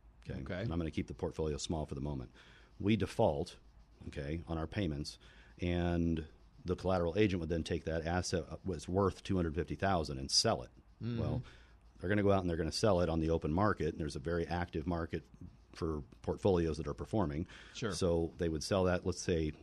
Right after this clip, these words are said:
Speaker 1: eighty, eighty-five cents on the dollar
Speaker 2: Okay.
Speaker 1: on, on the two hundred fifty thousand.
Speaker 2: So it's still far more than what the investor invested.
Speaker 1: Exactly, far more than what the investors invested. So now the investor's been made whole. So it's leveraged heavily in the favor of the investors.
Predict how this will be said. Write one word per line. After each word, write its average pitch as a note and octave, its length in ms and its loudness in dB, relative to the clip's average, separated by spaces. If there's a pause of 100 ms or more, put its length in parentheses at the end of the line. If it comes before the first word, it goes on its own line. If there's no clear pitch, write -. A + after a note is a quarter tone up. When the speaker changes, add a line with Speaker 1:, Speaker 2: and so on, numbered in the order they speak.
(200)
Speaker 1:
eighty, F#2 260 2
eighty-five F2 400 0
cents E2 220 -2
on D#2+ 60 -2
the D2 60 -4
dollar B1+ 320 -8 (260)
Speaker 2:
Okay. G#2+ 220 -6 (260)
Speaker 1:
on, D#2+ 300 -2 (140)
on D#2+ 120 -4
the C#2+ 80 -4
two - 120 -4
hundred D2 220 -2
fifty C#2+ 180 -8
thousand. C2+ 340 -6 (460)
Speaker 2:
So G#2+ 200 -6
it's G2 120 -6
still C3 220 2
far A2+ 300 0
more G#2 240 -4
than F#2+ 140 -6
what F#2+ 180 -4
the F#2 80 -6
investor F2 400 -6
invested. E2 180 -4
Speaker 1:
Exactly, C#2+ 500 -4
far F#2 300 0
more F2 180 4
than E2 120 0
what D#2 100 -2
the F2 80 -4
investors D2+ 400 -4
invested. D2 480 -4
So D#2+ 100 -6
now D#2+ 180 -4
the D#2+ 100 -2
investor's D#2 400 -6
been D2+ 140 -4
made D2 160 -4
whole. B1+ 260 -8 (160)
So D#2 320 -2 (300)
it's E2+ 140 -6
leveraged F2 420 2
heavily E2 280 0
in D2+ 80 -2
the D2 60 -4
favor D2 240 -2
of C#2 60 -4
the C#2 60 -4
investors. C2 500 -8